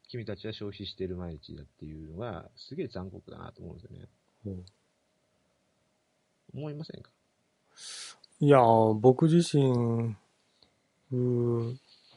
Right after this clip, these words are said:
Speaker 2: その消費する？
Speaker 1: で、で、じゃあ、こ-、こう今学校で、
Speaker 2: うん。
Speaker 1: 学級会の時とかで、
Speaker 2: うん。
Speaker 1: なんか前に出て、面白いことを言ったり、言ったり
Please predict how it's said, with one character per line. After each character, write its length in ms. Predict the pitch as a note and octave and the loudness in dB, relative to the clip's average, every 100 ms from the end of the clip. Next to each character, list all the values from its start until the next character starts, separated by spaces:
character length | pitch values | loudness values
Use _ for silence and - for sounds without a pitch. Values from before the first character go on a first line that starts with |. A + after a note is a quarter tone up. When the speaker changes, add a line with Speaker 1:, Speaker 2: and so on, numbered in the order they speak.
| _ _ _ _ _ _ _ _ - | _ _ _ _ _ _ _ _ -14
Speaker 2:
そ 160 | - | -6
の 60 | A2 | -4
消 220 | - C3+ | 2 2
費 140 | A#2+ A#2+ | 2 0
す 140 | C3+ | 2
る？ 160 | C#3 F#3 | 2 0
Speaker 1:
で、 120 | - _ _ _ | -4 _ _ _
で、 60 | E3+ | -12
じ 100 | G3 | -10
ゃ 20 | |
あ、 20 | F3+ | -10
こ-、 140 | F3+ | -12
こ 140 | - | -10
う 60 | G#3+ | -10
今 140 | F#3 | -10
学 260 | G#2+ D3 - | -12 -16 -20
校 220 | - A#3+ | -20 -20
で、 340 | B3 C4 A#2+ - _ _ - | -16 -16 -16 -18 _ _ -8
Speaker 2:
う 60 | G#2 | -6
ん。 40 | |
Speaker 1:
学 220 | F2+ B2+ | -6 -10
級 140 | - A2+ | -14 -14
会 160 | B2+ | -12
の 80 | F#2 | -14
時 180 | G2+ - | -16 -20
と 80 | - | -18
か 140 | D#2 | -12
で、 280 | F2 D#2+ - _ _ | -10 -10 -12 _ _
Speaker 2:
う 60 | A#2 | -6
ん。 160 | F#2 G2 | -6 -8
Speaker 1:
な 80 | C#3 | -12
ん 40 | |
か 160 | A#2 F#2+ | -10 -10
前 220 | D#3 E3+ | -10 -10
に 60 | |
出 100 | G#2+ | -12
て、 420 | G2 G#2+ G2 D#2 - | -12 -10 -8 -10 -14
面 120 | B2+ | -18
白 200 | C#3+ D#3+ | -16 -14
い 60 | D3+ | -12
こ 120 | G#2 | -14
と 120 | - | -14
を 180 | F2 E2+ | -14 -14
言 100 | - F#2 | -16 -20
っ 20 | _ _ | _ _
た 100 | - | -12
り、 80 | F2+ | -12
言 100 | F2+ | -12
っ 20 | |
た 160 | - | -12
り 100 | A2+ | -12